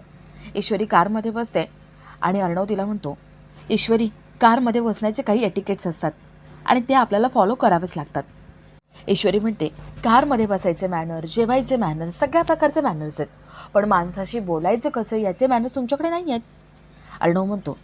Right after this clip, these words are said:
"एक मिनिट हां, बडबड बंद कर. कारमध्ये बसली आहेस तू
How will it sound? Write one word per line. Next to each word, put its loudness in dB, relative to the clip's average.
"एक 2
मिनिट -2
हां, -4
बडबड 6
बंद 2
कर. 0
कारमध्ये 4
बसली -2
आहेस -2
तू -12